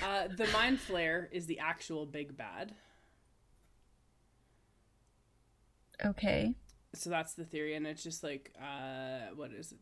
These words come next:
Speaker 1: this, this person
Speaker 2: Just
Speaker 1: says
Speaker 2: based
Speaker 1: here?
Speaker 2: on the effect that Will had and not,
Speaker 1: Yeah, and the, oh, and
Speaker 2: like,
Speaker 1: the
Speaker 2: Will
Speaker 1: fact
Speaker 2: wasn't affected.
Speaker 1: And the fact that,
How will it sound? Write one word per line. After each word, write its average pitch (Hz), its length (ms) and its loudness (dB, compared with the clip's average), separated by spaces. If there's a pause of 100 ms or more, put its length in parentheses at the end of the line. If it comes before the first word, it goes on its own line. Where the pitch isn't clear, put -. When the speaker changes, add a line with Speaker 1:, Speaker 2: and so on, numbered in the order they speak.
(120)
Speaker 1:
this, - 120 -18
this - 220 -18
person - 420 -16
Speaker 2:
Just 233 200 10
Speaker 1:
says - 60 -2
Speaker 2:
based 202 220 10
Speaker 1:
here? 190 80 10
Speaker 2:
on 180 80 8
the 180 100 8
effect 180 400 8
that 165 220 8
Will 180 240 6
had 190 400 8 (140)
and 185 200 6
not, 180 100 10
Speaker 1:
Yeah, 190 320 10
and 196 180 2
the, - 100 -2
oh, 214 180 4
and 190 120 4
Speaker 2:
like, 196 220 12
Speaker 1:
the 180 60 0
Speaker 2:
Will 190 140 10
Speaker 1:
fact 180 80 10
Speaker 2:
wasn't 170 280 6
affected. 202 480 0 (880)
Speaker 1:
And 190 220 2
the 220 40 2
fact 208 360 0
that, 190 300 0